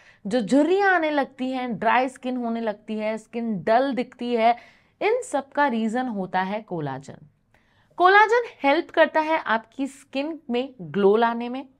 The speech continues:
आपकी स्किन को हेल्दी रखने में, जो ये रिंकल्स होते हैं उन्हें घटाने में, जल्दी एज जो है हमारे फेस पर दिखती है वो कम करने में। आज के ज़माने में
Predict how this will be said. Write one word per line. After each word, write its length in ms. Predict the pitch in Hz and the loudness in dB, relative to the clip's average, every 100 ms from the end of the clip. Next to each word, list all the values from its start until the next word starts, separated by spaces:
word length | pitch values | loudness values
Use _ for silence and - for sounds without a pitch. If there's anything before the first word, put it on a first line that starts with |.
| _ _ _ _ _ | _ _ _ _ _
आपकी 280 | 254 247 330 | 0 2 -2
स्किन 280 | 330 - 285 | -4 -6 -6
को 160 | 285 320 311 | -2 -4 -4
हेल्दी 340 | - 190 185 233 | -6 -4 -2 -2
रखने 360 | 254 254 254 247 | -4 -4 -6 -4
में, 200 | 254 277 - _ 233 | -6 -10 -20 _ -4
जो 140 | 320 | 0
ये 140 | 359 370 | 2 2
रिंकल्स 600 | 214 233 240 294 302 254 | 0 -2 -2 -2 -4 -4
होते 220 | 214 226 | -6 -4
हैं 180 | 233 - | -6 -6
उन्हें 260 | 196 208 214 | -6 -6 -6
घटाने 460 | 160 160 180 214 | -8 -8 -6 -6
में, 240 | 220 226 226 - _ 196 | -4 -6 -8 -16 _ 0
जल्दी 360 | 247 247 294 - - | 2 2 0 -6 -6
एज 360 | 262 302 226 - - | -4 -2 -4 -10 -10
जो 180 | 185 247 | -2 0
है 140 | 262 | 0
हमारे 280 | 254 226 233 | 0 0 0
फेस 300 | 254 226 233 | -2 -6 -6
पर 160 | - 214 | -6 -6
दिखती 400 | 175 - 226 233 | -6 -8 -8 -4
है 160 | 220 233 _ _ 233 | -4 -6 _ _ -4
वो 160 | 302 | -2
कम 280 | 370 226 190 | 0 -2 -2
करने 320 | 185 156 151 | -4 -6 -8
में। 160 | 147 - - _ _ _ _ _ - | -10 -14 -20 _ _ _ _ _ 2
आज 280 | 269 392 - | 4 4 0
के 140 | 403 339 | -4 -2
ज़माने 420 | 226 196 220 262 | 0 0 -2 -2
में 200 | 190 | -4